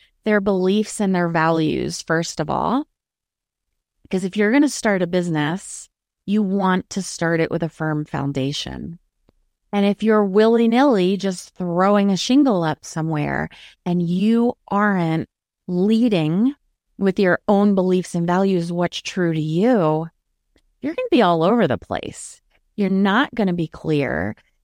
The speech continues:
You're not gonna have strong boundaries like we talked about,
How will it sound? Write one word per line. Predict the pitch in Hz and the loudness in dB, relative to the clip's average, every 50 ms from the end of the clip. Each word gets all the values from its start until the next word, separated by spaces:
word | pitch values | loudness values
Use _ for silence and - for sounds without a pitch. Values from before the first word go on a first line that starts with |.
| _ _ | _ _
You're | - 180 175 | -2 0 0
not | 175 170 180 190 214 - - | 0 0 0 0 -2 -2 -2
gonna | 220 202 190 | -2 0 0
have | 180 185 185 175 170 | 0 -2 -2 -4 -4
strong | - - 175 165 165 170 165 | -6 -2 -2 0 0 0 0
boundaries | 151 156 165 185 196 185 175 165 165 156 156 160 - - - - - | 0 0 0 0 0 0 0 -2 0 0 -2 -2 -4 -8 -14 -10 -6
like | 185 170 165 - - | -2 -2 -2 -2 -4
we | 160 156 | -6 -6
talked | - 170 165 233 302 339 - - | -4 -2 0 0 0 0 -2 -4
about, | 208 180 170 151 156 156 156 160 - | -4 -2 -2 0 0 0 0 0 -2